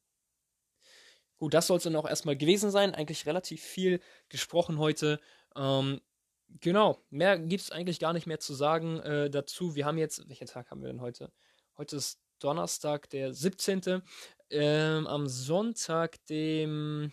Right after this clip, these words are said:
lass mich kurz rechnen, dem neunzehnten müsste das sein, kommt diese Podcast-Folge online.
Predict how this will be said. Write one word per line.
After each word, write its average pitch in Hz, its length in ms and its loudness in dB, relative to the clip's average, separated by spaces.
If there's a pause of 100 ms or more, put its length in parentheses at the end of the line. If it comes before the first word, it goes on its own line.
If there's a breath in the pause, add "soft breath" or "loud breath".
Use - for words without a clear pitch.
(160 soft breath)
lass - 260 -14
mich 139 160 -12
kurz - 320 -12
rechnen, 147 440 -6 (440 soft breath)
dem 131 120 -8
neunzehnten 131 520 -6
müsste 127 220 -10
das 123 160 -8
sein, 147 260 0 (240 loud breath)
kommt 208 200 2
diese 190 120 0
Podcast-Folge 170 840 2
online. 185 520 2